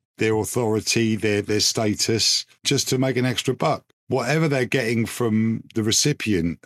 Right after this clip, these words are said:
of the organs is probably ten times what they're paying the family who lets them take their child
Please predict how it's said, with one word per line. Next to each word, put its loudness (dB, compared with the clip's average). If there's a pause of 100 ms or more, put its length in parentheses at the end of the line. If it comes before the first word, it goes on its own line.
(200)
of 0
the 2
organs 0 (260)
is 0 (220)
probably 0
ten 0
times 0 (240)
what 0
they're 0
paying 0 (100)
the -2
family 2
who 2
lets 0
them 0
take 0
their 2
child 0